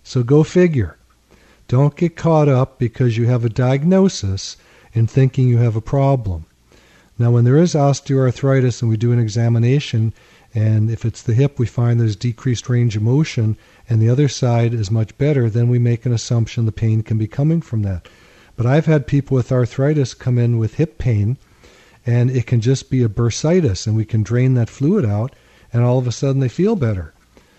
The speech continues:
So don't get, I'm gonna use this term, sucked in to doing a surgery because of a diagnosis.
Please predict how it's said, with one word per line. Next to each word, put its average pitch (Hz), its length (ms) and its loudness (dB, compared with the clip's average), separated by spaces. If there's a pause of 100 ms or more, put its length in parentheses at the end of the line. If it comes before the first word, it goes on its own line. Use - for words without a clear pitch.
(120)
So 127 260 0
don't 147 540 0
get, 147 340 -2 (140)
I'm 123 80 -2
gonna 123 100 0
use 127 280 -2
this 131 180 -4
term, 127 400 -2 (120)
sucked - 540 -4
in 117 360 2 (520)
to 107 140 -4
doing 131 340 2
a 135 60 0
surgery 117 720 -2 (320)
because 120 480 0
of 110 100 -2
a 110 60 -2
diagnosis. 117 1040 -2